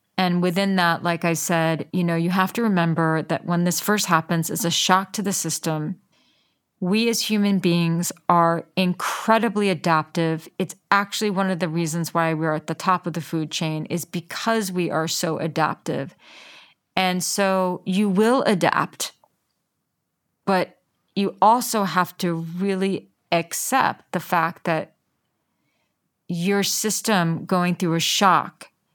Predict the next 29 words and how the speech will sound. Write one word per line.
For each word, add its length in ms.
is 180
very 880
normal. 760
And 140
I 80
don't 220
want 180
it 140
to 100
frighten 580
you. 340
And 140
I 80
don't 180
want 160
you 80
to 80
question 680
yourself 760
or 260
your 220
resilience. 1080
I 100
don't 220
want 160
you 60
to 80
question 600
that, 280